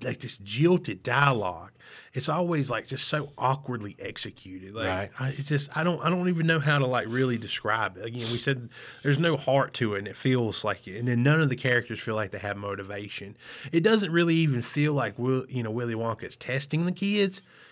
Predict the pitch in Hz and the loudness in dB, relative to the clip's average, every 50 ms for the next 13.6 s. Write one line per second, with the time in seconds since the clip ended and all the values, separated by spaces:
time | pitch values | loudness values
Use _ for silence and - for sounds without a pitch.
0 | - _ - 135 147 160 143 - - 160 156 151 131 139 131 113 110 110 107 - | -6 _ 4 6 6 6 6 4 4 6 6 6 6 6 4 2 2 -2 -2 2
1 | 139 135 131 117 104 98 - - 113 113 113 - - 110 110 101 95 - - 98 | 2 2 2 2 0 -2 -2 0 0 0 0 0 -2 -4 -4 -6 -8 -10 -12 -12
2 | 95 87 78 - - - _ - - 98 95 87 85 90 131 123 151 151 131 131 | -12 -12 -14 -16 -18 -20 _ -6 -2 -2 0 0 0 2 6 6 6 6 4 2
3 | 123 - - 147 139 127 120 117 110 107 104 104 - _ - 123 120 113 107 107 | -2 0 4 4 4 6 4 4 2 2 0 -2 -8 _ -6 -4 -2 -2 -4 -4
4 | - - 117 - 139 131 123 117 - - 117 110 104 98 98 - - - 123 113 | -4 -6 -6 -4 -4 -4 -4 -4 -2 0 0 0 0 -2 -6 -6 -4 -2 -2 -2
5 | 104 - - 104 95 - - 98 101 104 101 101 98 98 98 95 95 98 98 104 | -2 -4 -6 -8 -8 -8 -10 -8 -6 -4 -4 -4 -6 -8 -10 -10 -10 -8 -8 -8
6 | 104 101 98 98 98 95 95 95 92 - - 92 87 92 92 92 104 101 98 95 | -8 -8 -8 -8 -8 -8 -8 -8 -6 -4 -2 -2 -2 -2 -2 -2 -2 -2 -2 -4
7 | 87 - - - - _ _ _ _ - - - - - - - - 135 135 127 | -6 -8 -12 -18 -20 _ _ _ _ -20 -20 -20 -20 -20 -14 -4 0 2 2 4
8 | 123 117 123 117 113 110 107 107 101 98 98 - _ _ _ _ _ _ _ - | 2 2 2 2 2 2 2 0 -2 -4 -6 -10 _ _ _ _ _ _ _ -10
9 | - - - 160 147 - - - - - - - 139 - 120 117 117 110 104 107 | 0 4 4 4 4 2 -4 -16 -20 -18 -18 -18 -10 -6 -4 -2 -2 -2 0 0
10 | 120 120 - - 147 139 139 135 127 123 117 113 - - - - 117 113 110 107 | 0 0 0 2 2 4 4 2 2 0 -4 -6 -10 -12 -8 -4 0 0 2 2
11 | 101 101 101 101 101 101 - _ _ _ _ _ _ - 123 123 120 113 - 107 | 2 0 0 -2 -6 -8 -12 _ _ _ _ _ _ 0 0 0 0 0 -2 -4
12 | 101 104 - - - 123 113 101 104 80 - - 113 107 107 101 104 98 - - | -4 -4 -6 -6 -4 -4 -2 -2 -4 -6 -2 0 2 2 2 2 0 -4 -6 -6
13 | 101 98 92 80 - - - - 120 120 120 113 | -8 -8 -10 -12 -14 -16 -10 -6 -4 -4 -4 -4